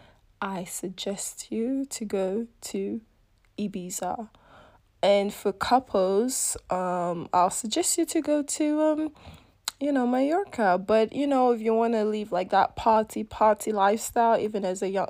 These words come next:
couple, then also Ibiza, honestly. But yeah, <laughs> don't be surprised if people are hollering at your girl. So <laughs> just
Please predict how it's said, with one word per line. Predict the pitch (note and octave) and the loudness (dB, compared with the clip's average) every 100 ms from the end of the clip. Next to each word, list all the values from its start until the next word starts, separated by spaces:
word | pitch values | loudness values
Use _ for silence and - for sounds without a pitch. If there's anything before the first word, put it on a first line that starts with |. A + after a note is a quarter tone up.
| - | -4
couple, | - G#3 A3+ A3+ | -6 -4 -2 -2
then | G3 G#3+ | -2 -4
also | C4 D4 C#4 - | -6 -4 -2 -2
Ibiza, | F#3+ F#3+ F3 - E3+ - | -4 -8 -10 -6 -4 -4
honestly. | F3 E3 E3+ - - F#3 - - - - _ - | -4 -6 -10 -12 -12 -12 -14 -20 -20 -20 _ -14
But | F3+ F3 E3+ | -6 -4 -2
yeah, | D#3+ C#3+ E3+ F#3 - - C4 | -2 -2 -2 -6 -4 0 2
<laughs> | - - - | 2 0 0
don't | G#3+ A3 | 0 0
be | A3+ | 0
surprised | - G3+ - F#3+ F#3 F#3+ | -2 -2 2 2 2 -4
if | - | -8
people | - - | -8 0
are | F#3 F3 | 0 2
hollering | F3+ F3 E3+ F3 - | 2 2 0 -4 -6
at | - - | -6 0
your | G#3 G#3+ | 0 0
girl. | - E3 D#3 - | 0 0 2 2
So | - A#3 - | 4 4 6
<laughs> | C4+ B3 E4 G#4+ C4 - - - - - - | 6 8 8 8 6 2 -14 -16 -18 -12 2
just | F#4+ A4+ - - | 6 6 2 -8